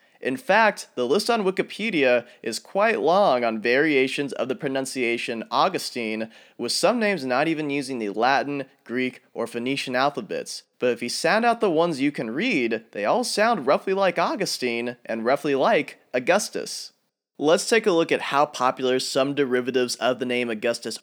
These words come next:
are in the U S, starting with Augustus himself. I, I mean itself. Using babycenter dot com, I plugged in a few names to graph how popular they were over time. I'm not gonna say that this website is hyper accurate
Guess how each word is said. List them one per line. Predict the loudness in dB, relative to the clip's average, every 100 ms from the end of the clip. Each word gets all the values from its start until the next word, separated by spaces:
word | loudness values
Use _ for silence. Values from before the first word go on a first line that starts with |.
| -2
are | 2 2
in | 0
the | -2
U | 0 2 2
S, | 2 -2 -8 -10
starting | -10 2 4 6 4
with | 2 0
Augustus | 2 2 2 -4 -4
himself. | -6 -4 -4 -4 -6 -18 _ _ -4
I, | -4 -2
I | -2
mean | 0
itself. | -4 -6 -10 -10 _ _ -2
Using | 2 2 2 4
babycenter | 4 4 0 0 2 2
dot | 2 2
com, | 0 -4 -2 -4 -6
I | -6
plugged | -2 0 0 0
in |
a | -4
few | -4 -4
names | 2 4 4 0 -6 _ -12
to | -2
graph | 0 0
how | 0 -4 -4
popular | 0 2 2 0 0 0 -2 -4
they | -4
were | 0 0 0 -2
over | -4 -6
time. | -6 -8 -8 -12 -16 _ -6
I'm | 0
not | 2 2
gonna | 2 0
say | 2 4 4
that | 2 0
this | -2 0
website | 0 0 2 0 2
is | -2 -4 -4
hyper | -4 0 2
accurate | 4 2 0 -4 -4